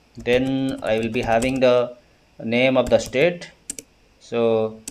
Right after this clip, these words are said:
state name, I'll keep it as state name. Then suppose I'll give it, uh, a capital also, state capital.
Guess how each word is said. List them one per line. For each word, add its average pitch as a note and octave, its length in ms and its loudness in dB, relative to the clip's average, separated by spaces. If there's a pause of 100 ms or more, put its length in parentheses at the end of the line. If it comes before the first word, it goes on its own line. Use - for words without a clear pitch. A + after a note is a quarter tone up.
(300)
state A#2 560 -2
name, C#3 460 -2 (2500)
I'll G#2 280 -4 (240)
keep A#2 240 -8
it A2+ 120 -6
as G#2 260 0
state G#2 340 -6
name. D3+ 340 -4 (800)
Then B2+ 560 0
suppose B2+ 500 0
I'll A2+ 320 0 (240)
give A#2 300 -2
it, - 360 -10
uh, A2+ 320 4
a A#2 80 0
capital A#2 480 0
also, A#2 300 2
state A2 440 -6
capital. C#3 560 -2